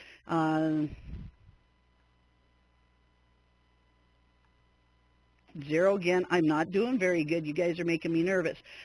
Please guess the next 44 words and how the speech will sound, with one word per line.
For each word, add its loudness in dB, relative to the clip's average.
But 0
you 2
get 2
the 4
idea. 4
So 6
eventually 4
you -2
can 0
take 0
this 2
grade, 4
and 2
I'm 4
actually 0
going 2
to 0
show 2
you 2
that 4
the 0
grades 2
come 4
up, 4
and -2
I'm 2
gonna 0
go 0
back. 4
So 6
for 2
example, 2
I 6
go 2
into 0
the 0
word 2
My 4
Reports, 2
I 0
click 0
on 2
My 4
Reports, 2